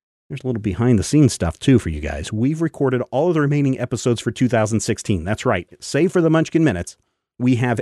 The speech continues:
every episode between now and the end of the year already recorded, already edited, waiting to be released for you. And you'll find them in the coming weeks and months ahead. We're having such a blast recording and sharing these games with you,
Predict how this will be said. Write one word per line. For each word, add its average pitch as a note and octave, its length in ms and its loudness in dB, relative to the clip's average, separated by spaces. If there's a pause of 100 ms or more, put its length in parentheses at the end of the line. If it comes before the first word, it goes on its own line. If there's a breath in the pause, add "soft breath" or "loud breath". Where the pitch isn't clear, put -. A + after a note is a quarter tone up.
every D3+ 260 2
episode B2+ 400 -2
between G#2+ 380 -2
now C3 220 0
and B2 100 2
the A#2+ 60 2
end B2+ 100 4
of A2+ 60 0
the G#2 100 -4
year G2+ 180 0 (480)
already D3 380 0
recorded, D3+ 540 0 (340)
already C#3 420 0
edited, C#3+ 440 0 (280)
waiting C3+ 440 2
to G#2 80 -2
be G#2 180 2
released G#2 480 0
for - 160 -6
you. F#3 480 0 (1040)
And G#2 80 -6
you'll A#2+ 120 0
find C#3 320 2
them F2+ 100 -4
in A2+ 240 0
the G#2+ 300 -2
coming G#2 360 -2
weeks G#2+ 280 -2
and A2+ 160 0
months F#2+ 260 -2
ahead. G#2+ 380 0 (480 soft breath)
We're A#3+ 80 -6
having B3 240 0
such A#3+ 200 -2
a G#3 60 2
blast G3+ 380 2
recording F#3+ 360 0
and D3+ 80 2
sharing F3 240 2
these C#3 140 -2
games C#3+ 280 0
with A#2+ 160 0
you, F2+ 180 -2